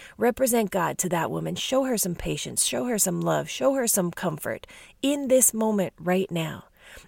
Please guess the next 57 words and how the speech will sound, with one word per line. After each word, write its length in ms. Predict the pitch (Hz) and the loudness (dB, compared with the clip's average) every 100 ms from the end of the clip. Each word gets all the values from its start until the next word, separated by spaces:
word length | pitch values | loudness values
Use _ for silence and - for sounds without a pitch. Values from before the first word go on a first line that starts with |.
| - | 2
And 100 | 208 | 4
so 120 | 226 | 4
I 100 | 220 | 4
just 300 | 208 254 - | 2 0 0
want 160 | 277 277 | 0 2
to 40 | |
encourage 600 | 208 208 - 190 180 170 | 0 -2 -2 0 2 0
you 80 | 170 | -2
with 100 | 170 | -2
that. 280 | 147 143 - - - - | -2 -4 -6 -18 -20 -2
And 100 | 214 | 4
I'll 120 | 247 | 6
just 160 | 254 - | 6 4
share 120 | 185 | 4
this 200 | 180 185 | 4 4
'cause, 240 | 175 147 - - | 2 -2 -6 -2
bleh, 200 | 185 254 - - | 0 0 -2 2
it's 180 | 196 - | 2 2
coming 300 | - 151 156 | -2 -4 -4
up 140 | 151 - | -6 -4
right 120 | 156 | -4
now 180 | 160 156 | -4 -2
too. 360 | 180 156 165 - | -2 -2 -4 -4
One 180 | 185 202 | 0 4
of 60 | |
the 80 | 233 | 4
prayers 380 | - 185 170 165 | 4 4 4 4
I 80 | 165 | 2
have 160 | 175 | 0
been 160 | 160 160 | 0 -2
praying 480 | - 170 151 143 151 _ | -2 -2 -2 -4 -12 _
as 160 | 175 165 | -2 2
I've 140 | 170 | 2
been 140 | 160 156 | 0 -2
serving 440 | - 175 160 160 | 0 2 0 -2
others 360 | 156 147 135 - - - - | -4 -4 -6 -8 -12 -2 4
and 160 | 202 | 6
as 140 | 196 202 | 8 6
I've 120 | 180 | 6
been 260 | 190 185 - - - | 4 4 0 -14 -6
feeling 340 | - 269 302 262 | 4 6 8 8
depleted 560 | 233 - 247 262 202 | 6 4 4 6 8
but 140 | 185 190 | 8 8
also 320 | 269 269 254 | 8 8 6
feeling 340 | 254 247 226 | 4 4 6
so 260 | 196 208 220 | 6 8 8
filled 280 | 220 202 190 | 8 8 8
up 160 | 202 | 6
at 40 | 196 | 6
the 60 | |
same 260 | 180 180 180 | 8 8 4
time, 380 | 170 160 220 247 | 4 4 4 6
it's 200 | 254 - | 8 10
like 200 | 262 277 | 8 6
this 220 | 339 339 214 | 2 0 0
weird, 640 | 196 214 220 233 202 190 | 2 8 10 10 8 6
like, 320 | 190 165 - | 6 6 0